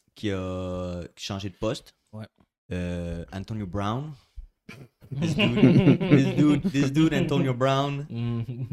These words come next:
Speaker 1: Very weird. Euh, N B A, on va revenir sur la vieille semaine des Lakers.
Speaker 2: <laughs>
Speaker 1: Euh, that's it. On va commencer avec le group draw.
Speaker 2: Yeah.
Speaker 1: Je vais laisser
Speaker 2: Yeah.
Speaker 1: Laurent dire c'est quoi le groupe,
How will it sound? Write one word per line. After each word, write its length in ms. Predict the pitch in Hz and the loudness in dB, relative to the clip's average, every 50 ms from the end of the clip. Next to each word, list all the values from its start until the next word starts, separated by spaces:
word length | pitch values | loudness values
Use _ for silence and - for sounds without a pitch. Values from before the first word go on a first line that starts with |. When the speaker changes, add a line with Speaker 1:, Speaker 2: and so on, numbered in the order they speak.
| - | -4
Speaker 1:
Very 260 | 139 139 135 135 131 120 | 0 2 4 4 4 4
weird. 440 | 117 120 120 127 131 135 135 147 - _ _ _ _ _ - | 2 2 2 2 0 -2 -2 -6 -10 _ _ _ _ _ -4
Euh, 220 | 104 104 101 101 - | -2 -2 -2 -2 -2
N 140 | - 127 131 117 | -2 -2 -2 -2
B 60 | 120 127 131 | 0 0 2
A, 360 | 135 135 127 120 107 98 - _ - - | 2 2 2 0 -2 -4 -10 _ -18 -14
on 100 | 101 92 | -12 -10
va 120 | 92 95 92 | -8 -8 -8
revenir 440 | - - 104 101 104 107 107 107 | -8 -8 -8 -8 -6 -6 -8 -8
sur 180 | 101 - - 95 | -10 -10 -10 -8
la 120 | 98 98 | -8 -8
vieille 320 | 98 95 98 107 110 107 104 | -8 -6 -6 -4 -4 -4 -4
semaine 360 | - - - 107 101 101 101 | -6 -8 -6 -6 -6 -4 -6
des 100 | 98 98 | -6 -6
Lakers. 400 | 95 92 95 - 104 104 120 156 185 - - - - | -6 -6 -6 -4 -4 -4 -4 -6 -8 -12 -18 -18 -18
Speaker 2:
<laughs> 840 | - - - _ _ _ - - - _ - 622 - _ _ - 415 - _ _ - - 90 | -18 -18 -18 _ _ _ -20 -20 -14 _ -12 -12 -12 _ _ -10 -10 -10 _ _ -10 -8 -8
Speaker 1:
Euh, 520 | 90 90 92 90 90 90 90 90 90 90 90 | -6 -6 -6 -6 -6 -6 -6 -6 -8 -8 -8
that's 300 | 98 107 101 104 - - | -6 -6 -6 -6 -6 -6
it. 280 | 143 156 170 - - - _ _ _ _ _ _ _ | -6 -6 -6 -8 -14 -20 _ _ _ _ _ _ _
On 100 | 98 101 | -6 -4
va 100 | 95 107 | -4 -4
commencer 440 | 101 117 113 110 110 113 - 127 120 | -2 -2 -2 -4 -4 -4 -4 -4 -4
avec 240 | 110 107 110 107 - | -4 -6 -8 -8 -10
le 80 | 110 | -12
group 360 | 101 98 113 127 127 117 107 | -12 -10 -8 -8 -8 -10 -10
draw. 360 | 107 113 117 120 139 170 226 - - _ _ _ _ _ _ _ _ _ | -8 -6 -4 -2 -2 -4 -6 -10 -16 _ _ _ _ _ _ _ _ _
Speaker 2:
Yeah. 360 | 98 104 113 127 135 131 - _ _ - | -10 -8 -8 -8 -8 -10 -16 _ _ -10
Speaker 1:
Je 80 | 95 104 | -6 -4
vais 60 | 101 | -4
laisser 160 | 104 110 120 120 | -4 -2 -2 -2
Speaker 2:
Yeah. 40 | 117 | -2
Speaker 1:
Laurent 260 | 117 113 113 123 123 | -2 -2 -2 -4 -6
dire 200 | 120 113 127 123 | -6 -6 -6 -8
c'est 120 | 120 - 107 | -8 -8 -6
quoi 120 | - 120 | -4 -4
le 80 | 113 107 | -4 -4
groupe, 280 | 104 104 107 107 - | -6 -8 -10 -12 -12